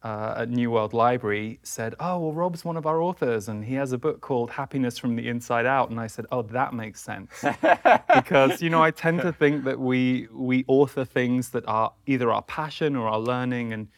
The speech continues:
Speaker 1: you definitely embodied somebody who had worked on that.
Speaker 2: Oh, my goodness. I cannot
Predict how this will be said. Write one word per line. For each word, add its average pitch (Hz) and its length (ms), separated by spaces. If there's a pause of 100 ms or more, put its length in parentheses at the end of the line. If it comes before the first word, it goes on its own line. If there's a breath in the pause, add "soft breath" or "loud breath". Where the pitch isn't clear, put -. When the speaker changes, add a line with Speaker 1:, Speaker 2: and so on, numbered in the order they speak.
(280 soft breath)
Speaker 1:
you 123 140
definitely 117 540
embodied 107 680
somebody 107 480
who 104 140
had 98 100
worked 101 400
on 98 160
that. 101 240 (160)
Speaker 2:
Oh, 127 180
my 85 200
goodness. 90 400
I 110 80
cannot 113 420